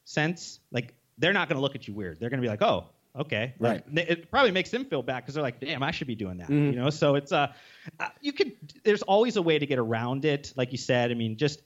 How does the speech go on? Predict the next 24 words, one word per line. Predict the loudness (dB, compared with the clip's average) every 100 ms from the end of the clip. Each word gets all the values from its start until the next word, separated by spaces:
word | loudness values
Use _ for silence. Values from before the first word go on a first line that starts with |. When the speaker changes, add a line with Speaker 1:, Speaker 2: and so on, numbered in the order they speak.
| _ -10
Speaker 1:
ask. | -4 0 0 -2 -8
If | -10 -2
you | 2
don't | 2 2 -2
ever | 0 2
ask, | 0 -2 -4
you |
never | -4 -2
get. | -2 -2 -2 -2
So | 2 2
sometimes | 2 -4 -6 -2 -2 -4 -10
it's | -10
just | -6 -2
a |
matter | 0 2 0
of, | -2
"Hey, | -2 2 2 0 -2
I |
don't | 0 2
wanna | 2
feel | 2 0
bad, | 4 2 2
but | -2
can | -4 -4